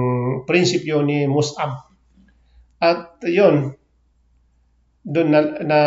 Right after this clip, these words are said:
napagtanto ng kanyang nanay na talagang si Mus'ab, hindi niya, hindi, hindi siya titiwalag sa Islam. At sinabi niya sa kanyang nanay na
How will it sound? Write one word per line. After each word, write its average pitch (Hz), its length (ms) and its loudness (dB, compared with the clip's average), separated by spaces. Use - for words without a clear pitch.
napagtanto 160 640 0
ng 147 140 -2
kanyang 147 240 -2
nanay 143 420 2
na 139 200 0
talagang 139 400 -6
si 147 140 -10
Mus'ab, 151 340 -10
hindi 151 320 -4
niya, 147 160 0
hindi, 143 240 -4
hindi 143 240 -8
siya 139 160 -8
titiwalag 131 560 -6
sa - 140 -20
Islam. 131 420 -6
At 131 160 -8
sinabi 131 400 -2
niya 131 160 2
sa 139 320 -6
kanyang 143 240 -4
nanay 151 240 -2
na 147 480 -2